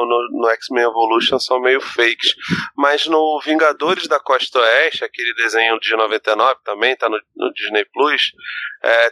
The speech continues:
tem uma semi-morte. O Visão, o, é a formação dos Vingadores da Costa Oeste, né? Pra, pros leitores que não sabem,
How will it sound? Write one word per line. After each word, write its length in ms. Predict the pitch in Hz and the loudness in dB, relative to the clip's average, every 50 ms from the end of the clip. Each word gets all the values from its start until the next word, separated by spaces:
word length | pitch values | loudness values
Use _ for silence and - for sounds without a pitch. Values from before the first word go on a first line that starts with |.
| - | 0
tem 140 | - 135 135 | -2 -2 0
uma 180 | 147 156 156 147 | 2 2 0 0
semi-morte. 960 | - - - 151 156 180 180 160 135 127 127 123 - - - - - - - | -2 -2 0 0 2 2 2 2 2 2 2 2 0 -4 -10 -14 -14 -14 -12
O 340 | - 113 113 113 113 110 110 - | -8 -8 -8 -6 -6 -8 -6 -2
Visão, 400 | 120 123 113 104 117 123 127 131 | -2 -2 0 0 2 2 2 2
o, 760 | 135 139 135 - 123 123 120 117 113 113 113 113 104 101 95 87 - - - - - - - - - - - - _ - - _ - | 2 2 0 0 -2 -2 -4 -4 -6 -4 -2 0 2 4 4 2 2 0 -4 -6 -6 -10 -12 -12 -10 -8 -10 -8 _ -8 -6 _ 0
é 140 | - 113 147 | 2 2 2
a 40 | 175 | 2
formação 460 | - - 175 160 156 147 - - 147 | 0 0 0 0 2 0 -2 -4 -6
dos 100 | 135 135 | -8 -4
Vingadores 360 | 135 143 135 131 127 131 123 127 | -2 0 0 0 0 0 -2 -2
da 100 | 127 - | -2 -2
Costa 300 | 127 123 - - 135 123 | -2 -4 -2 0 2 2
Oeste, 400 | 110 107 110 131 - - - 135 | 4 4 2 2 0 -4 -2 0
né? 260 | 120 117 113 110 107 104 104 104 101 _ | 0 0 0 0 -4 -8 -12 -18 -20 _
Pra, 240 | - 104 104 104 101 | -6 -2 -2 -2 -2
pros 200 | - - 107 107 | -2 -4 -4 0
leitores 320 | 104 104 104 110 104 - - | 0 0 0 0 -2 -2 -2
que 60 | 113 | -2
não 100 | 110 104 | -2 0
sabem, 240 | - - 107 101 | 0 0 0 -2